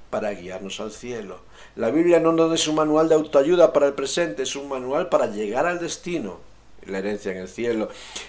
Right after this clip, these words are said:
La Biblia no es para que nos enriquezcamos ahora, sino para que hagamos tesoros en el cielo.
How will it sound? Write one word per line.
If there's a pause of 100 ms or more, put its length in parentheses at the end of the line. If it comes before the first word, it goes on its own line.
La
Biblia
no
es
para
que
nos
enriquezcamos
ahora, (220)
sino
para
que
hagamos
tesoros
en
el
cielo.